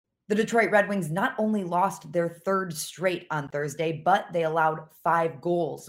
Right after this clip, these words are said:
for a third straight time. This time it was to the Vegas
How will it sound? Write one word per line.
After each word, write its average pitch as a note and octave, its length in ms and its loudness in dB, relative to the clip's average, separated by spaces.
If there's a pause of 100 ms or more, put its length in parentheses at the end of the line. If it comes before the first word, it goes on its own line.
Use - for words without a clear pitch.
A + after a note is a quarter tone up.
for E3 240 0
a E3 140 -4
third E3 400 -4
straight D#3+ 340 -8
time. C#3 360 -6
This D#3 200 -4
time D#3+ 240 -4
it D3+ 120 -8
was D3+ 100 -10
to E3 120 -10
the D3+ 80 -6
Vegas D3+ 380 -4